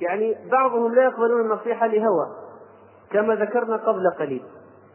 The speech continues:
لهوى وادعاء الحرية الشخصية والكلام الفاضي هذا. طيب،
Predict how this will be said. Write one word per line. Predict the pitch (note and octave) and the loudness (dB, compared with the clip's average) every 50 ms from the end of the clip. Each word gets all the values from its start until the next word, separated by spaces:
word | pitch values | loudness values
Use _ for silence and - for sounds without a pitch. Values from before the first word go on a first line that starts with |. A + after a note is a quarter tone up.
| - - - _ _ _ _ _ _ _ _ _ - _ _ _ _ - - | -20 -20 -20 _ _ _ _ _ _ _ _ _ -20 _ _ _ _ -8 -6
لهوى | D3+ D#3 D#3 F#3 G3+ G#3 A3 A3 A3 A3 | -4 0 2 2 4 4 6 6 4 4
وادعاء | G3+ F3 D#3+ D3 - F#3 F#3 F#3+ F#3+ E3+ | 4 2 -2 -2 -2 0 2 2 2 0
الحرية | D#3 - E3+ E3+ E3+ F#3 F#3 F3 D#3+ | -2 -2 -4 -2 -2 -2 -2 -4 -4
الشخصية | - - D#3+ - - - F#3+ G3+ G#3+ A3+ A3 | -6 -10 -12 -12 -10 -10 -8 -4 -2 0 0
والكلام | G#3 F#3 - - F3+ F3+ E3+ D#3+ | -2 -2 -4 -6 -4 -4 -4 -4
الفاضي | C#3+ D3 C#3+ C#3+ C3+ C3 C3 B2 | -4 -4 -4 -4 -4 -4 -8 -10
هذا. | A2+ A2 G#2+ - - - - - - - - - - _ _ _ _ - | -10 -12 -16 -20 -20 -20 -20 -20 -20 -20 -20 -20 -20 _ _ _ _ 0
طيب، | G#3+ G#3 G3 F3+ - | 2 2 2 0 -2